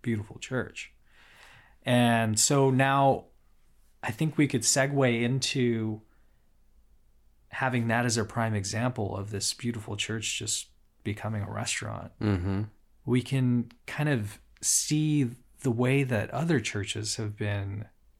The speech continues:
Speaker 1: I think we, we, we like to use the word recavated.
Speaker 2: Yeah. Yeah.
Speaker 1: To convey a, a whole complete different reality, a more, I like to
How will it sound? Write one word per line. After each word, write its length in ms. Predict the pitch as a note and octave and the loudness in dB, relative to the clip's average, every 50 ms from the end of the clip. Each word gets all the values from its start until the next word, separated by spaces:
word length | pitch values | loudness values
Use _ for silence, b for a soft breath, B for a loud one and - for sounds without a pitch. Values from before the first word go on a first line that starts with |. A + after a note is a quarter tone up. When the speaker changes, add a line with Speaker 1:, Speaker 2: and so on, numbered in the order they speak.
| _ _ _ _ _ - | _ _ _ _ _ -14
Speaker 1:
I 40 | - | -10
think 160 | A#2 A2+ A#2 A2+ | -10 -8 -6 -2
we, 160 | A#2+ C3 C3+ | -2 0 0
we, 380 | - B2 B2 C3 C3 C3 A#2+ - - | 0 -2 0 2 2 2 0 0 0
we 120 | C3+ C#3 | 0 2
like 200 | C3 B2 A#2+ A#2+ | 4 4 2 2
to 100 | - B2 | 2 0
use 160 | A#2+ A#2+ A2+ | 2 2 2
the 80 | A2 G#2+ | 0 -2
word 220 | G#2+ A2 G#2+ G#2 - A2 | -2 -2 -4 -4 -6 -4
recavated. 640 | A2+ A2+ A#2 - B2 G#2+ G#2 G2+ G#2 G2+ G2+ F#2+ - - | -2 -2 -2 -2 -2 -2 -2 -2 -2 -4 -6 -8 -8 -2
Speaker 2:
Yeah. 380 | - G2+ G#2 G2 F#2 E2+ E2 - b b b b b b b b | 2 4 4 4 4 2 -2 -6 b b b b b b b b
Yeah. 320 | - G#2 F#2+ F2+ E2+ D#2+ - - - - | 0 0 2 2 0 -2 -6 -8 -4 0
Speaker 1:
To 140 | - D3 | 0 2
convey 520 | C3 - C#3 B2+ A#2+ C3 C3+ C#3+ D3 C#3+ A#2 | 2 2 2 2 4 4 4 4 4 2 2
a, 160 | - - - - - | 0 -4 -8 -12 -8
a 100 | - A2 | -4 -4
whole 380 | G2+ G#2+ D3+ E3 F3 F3 F3 E3 | -2 2 4 4 6 6 4 4
complete 540 | E3+ - C3+ - - E3 E3 D#3+ - A2+ - | 2 -2 -6 -2 2 2 2 2 2 -2 0
different 800 | C#3+ D3 C#3+ - - - C#3+ C3+ B2+ A#2+ A2+ A2 - - - | 0 0 0 -2 -2 0 2 2 4 2 2 0 -4 -6 -4
reality, 680 | A2+ A#2 A2 G#2+ A#2 B2+ C3 B2+ A2+ G2+ F#2+ F#2+ G2 F#2+ F#2+ D#2+ - - - | -2 0 2 2 4 4 4 4 2 2 -2 -4 -4 -6 -6 -8 -10 -10 -8
a 40 | G#2+ | -6
more, 400 | A2 A#2 A#2+ A#2+ A2+ A2 A2 - - - _ _ _ _ _ - | -6 -4 -2 -2 -2 -4 -4 -8 -12 -20 _ _ _ _ _ -2
I 160 | - C3+ D#3+ E3 | 2 2 4 4
like 200 | D3+ C3+ B2 - | 4 2 0 0
to 120 | C3 B2 | -2 -4